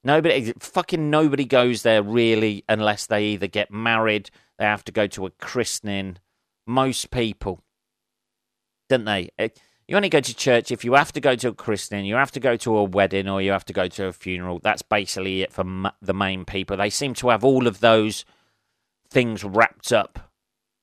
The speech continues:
don't they? All of the main sort of, like, tick box things in, uh,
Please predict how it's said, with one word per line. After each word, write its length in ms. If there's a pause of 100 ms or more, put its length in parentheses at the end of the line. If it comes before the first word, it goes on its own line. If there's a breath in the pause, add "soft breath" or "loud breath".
(140)
don't 140
they? 240
All 240
of 100
the 80
main 640
sort 240
of, 60
like, 220
tick 280
box 280
things 280
in, 140
uh, 140